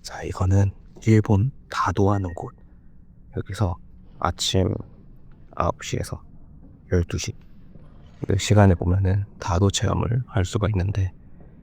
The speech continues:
나한테 설명을 해주셨거든. 요거를 한 세 스푼 정도 녹차를 넣고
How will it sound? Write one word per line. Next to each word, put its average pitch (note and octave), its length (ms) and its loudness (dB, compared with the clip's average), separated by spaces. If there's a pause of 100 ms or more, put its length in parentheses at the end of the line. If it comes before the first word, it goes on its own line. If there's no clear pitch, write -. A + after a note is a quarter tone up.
(960)
나한테 - 280 -8
설명을 A2+ 480 6
해주셨거든. - 500 0 (1300)
요거를 G#2+ 540 4
한 G#2+ 200 0
세 A#2+ 160 2
스푼 - 300 0
정도 G#2+ 520 -2
녹차를 G2+ 440 0
넣고 E3+ 480 0